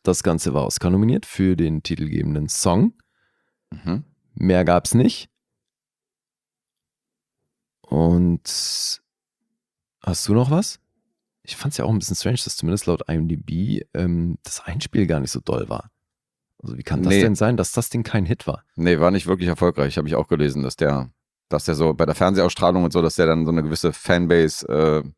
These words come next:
Speaker 1: Naja, und fast schon Kultstatus
Speaker 2: so
Speaker 1: irgendwann, ne?
Speaker 2: Kultstatus gekriegt hat, aber der war jetzt keiner von diesen großen Hits, die halt mes-, mega Erfolg-, erfolgreich waren.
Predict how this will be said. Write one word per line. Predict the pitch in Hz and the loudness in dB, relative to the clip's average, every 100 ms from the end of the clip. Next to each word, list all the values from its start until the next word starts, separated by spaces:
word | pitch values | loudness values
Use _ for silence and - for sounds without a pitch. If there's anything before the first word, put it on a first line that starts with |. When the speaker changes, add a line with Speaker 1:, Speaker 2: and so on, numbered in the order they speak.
| _ - | _ -8
Speaker 1:
Naja, | 69 82 | -2 0
und | 78 - | -2 -4
fast | - 71 | -6 -4
schon | - 65 | -4 0
Kultstatus | 101 113 - 64 - - | 0 0 0 -2 -2 -2
Speaker 2:
so | |
Speaker 1:
irgendwann, | - - 80 | 0 0 2
ne? | |
Speaker 2:
Kultstatus | 113 101 98 95 98 | 2 2 4 2 0
gekriegt | 95 - 95 | -2 0 2
hat, | 98 82 | 0 2
aber | 78 82 82 | 2 2 0
der | 69 85 76 | 0 0 2
war | 87 | 2
jetzt | 87 | 2
keiner | - 98 95 | 0 0 0
von | 90 | 0
diesen | 85 | 0
großen | 76 87 85 | 0 0 2
Hits, | 85 76 - - - | 0 0 -8 -12 -6
die | 76 | -2
halt | 76 - - | -2 -4 -10
mes-, | - 76 82 - - | -6 0 0 0 -2
mega | 80 80 | 0 2
Erfolg-, | 69 - 76 - - - | 0 0 -2 -4 -16 -6
erfolgreich | - 80 78 71 | 0 0 0 -2
waren. | 65 65 | -6 -8